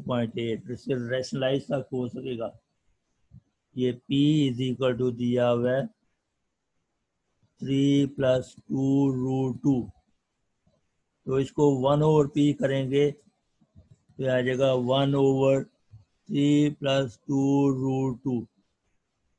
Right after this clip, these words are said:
इसको रेशनलाइज करेंगे तो three minus two root two, यानी कंजुगेट से मल्टीप्लाई कर दिया और कंजुगेट से डिवाइड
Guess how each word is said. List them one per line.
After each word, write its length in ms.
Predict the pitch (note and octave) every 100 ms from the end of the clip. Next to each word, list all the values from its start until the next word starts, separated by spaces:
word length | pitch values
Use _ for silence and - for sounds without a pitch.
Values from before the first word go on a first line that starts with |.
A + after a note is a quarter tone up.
| _ _ _ F#3
इसको 300 | F#3+ - F3 D3
रेशनलाइज 600 | C#3+ - C3+ B2+ B2+ B2 -
करेंगे 500 | A#2+ A#2 A2 A#2 A2+ - _ _ _
तो 100 | -
three 480 | B2 - C#3+ D3 D3 C#3
minus 560 | B2 A#2+ B2 B2+ B2+ B2 -
two 160 | C3 C3+ B2
root 240 | B2+ B2 A#2+
two, 160 | B2 A2 -
यानी 220 | B2 B2 A#2+
कंजुगेट 520 | - B2+ A#2+ A#2+ C3 B2+
से 80 | C#3
मल्टीप्लाई 420 | B2 B2 C#3 C#3+ D3+
कर 120 | C#3
दिया 200 | C#3+ E3+ A#3+ - _ _ _ -
और 100 | A2+
कंजुगेट 600 | C3 B2+ B2+ B2 B2+ B2
से 160 | - D#3+ D4 _ _ _ _ _ _
डिवाइड 440 | A#2+ B2+ B2 B2